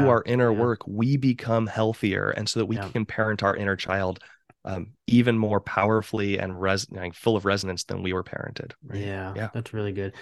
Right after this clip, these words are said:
Speaker 1: I wanna read really quick for our listeners. Uh, I just wanna, there's nine, nine of these constrictions, and just so they're aware of kind of what we're talking about. The first one you, we just talked about, "I am not good enough." Number two, "I am not important."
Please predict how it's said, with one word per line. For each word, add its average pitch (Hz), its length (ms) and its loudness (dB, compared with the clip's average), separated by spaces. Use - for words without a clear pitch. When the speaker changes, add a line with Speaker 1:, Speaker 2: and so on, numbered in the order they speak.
Speaker 1:
I 143 60 8
wanna 185 160 12
read 151 200 10
really 147 180 8
quick 135 220 2
for 127 160 2
our 117 80 6
listeners. 117 580 0
Uh, - 80 -14
I 107 200 0
just 113 180 -4
wanna, 107 240 2
there's 113 220 0
nine, 123 600 6
nine 127 220 6
of 131 80 6
these 123 160 2
constrictions, 107 600 -4
and 104 80 -4
just 107 140 -4
so 113 100 -2
they're 104 160 0
aware 104 260 2
of 98 120 -4
kind 110 140 -2
of 104 60 0
what 104 100 -4
we're 98 100 -8
talking 110 360 -2
about. 101 300 0
The 123 80 2
first 135 280 6
one 127 180 8
you, 117 200 6
we 113 120 -2
just 113 160 -4
talked 113 200 0
about, 110 200 2
"I 110 100 6
am 113 80 6
not 107 220 4
good 113 140 0
enough." 107 440 0
Number 113 200 4
two, 131 580 8
"I 117 160 0
am 113 160 4
not 113 200 2
important." 107 800 -4